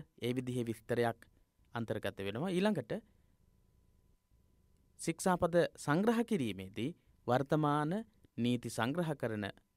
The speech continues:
ඉතාමත් හොඳ ක්‍රමවේදයකට විනය නීති සංග්‍රහ කරලා තියෙනවා. නීති සංග්‍රහයෙහි තිබිය යුතු තවත් විශේෂ ලක්ෂණයක් තියෙනවා. මොකක්ද? ඒ ලක්ෂණේ පාරිභාෂික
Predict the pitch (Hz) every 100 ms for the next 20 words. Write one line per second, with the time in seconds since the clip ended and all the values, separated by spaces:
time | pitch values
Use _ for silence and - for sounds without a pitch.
0 | _ _ _ _ _ - - 127 143 156
1 | 147 143 _ _ 151 180 208 - 135 202
2 | 226 147 95 95 - 101 127 - _ _
3 | - 120 110 101 95 143 - 180 208 160
4 | 147 120 98 131 196 104 - _ _ _
5 | _ _ - 151 190 208 170 151 175 180
6 | 180 175 - 180 147 117 127 139 147 196
7 | - 143 202 - 131 - 214 226 185 -
8 | - 101 139 - 180 98 - _ _ _
9 | _ 147 185 175 175 175 _ _ _ _
10 | 135 143 - 139 135 135 _ _ _ 127
11 | 135 185 190 165 175 -